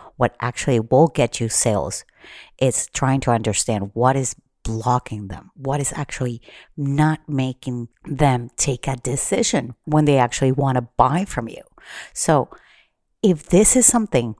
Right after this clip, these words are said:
that you are lacking in your business, you only need, I swear, you only need two hours to do this. And it's all free. You don't need to have a big audience.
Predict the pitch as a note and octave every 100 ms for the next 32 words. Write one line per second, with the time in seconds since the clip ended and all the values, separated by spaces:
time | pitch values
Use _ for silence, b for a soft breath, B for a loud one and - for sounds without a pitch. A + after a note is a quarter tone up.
0 | - D3+ D#3 D3+ D3+ - D#3 D3 C#3+ D3+
1 | C#3+ D3+ - E3+ F3+ F#3 E3 C#3 - A2
2 | - _ _ E3 F3 E3+ D#3 F3 G#3+ G3+
3 | F3+ C3 A#2+ - _ - D3+ - - C3+
4 | G#2 - E3 D#3+ D#3 - D3 E3 D#3+ E3
5 | D3+ C#3+ C3+ C#3 _ _ _ - C#3 C3+
6 | A#2+ G#2 - - _ _ D3 C3 A#2+ G#2
7 | - - _ b b b - C#3+ - -
8 | - - C3+ C3+ C3+ C#3 - _ _ -
9 | - C#3 C3 B2 _ B B B B B
10 | D#3 D#3 D3+ D3 E3 G3+ G#3 G3 E3+ E3+
11 | F#3 D#3+ D3+ - D#3+ D#3 D#3 C#3 B2 A#2+
12 | C#3+ -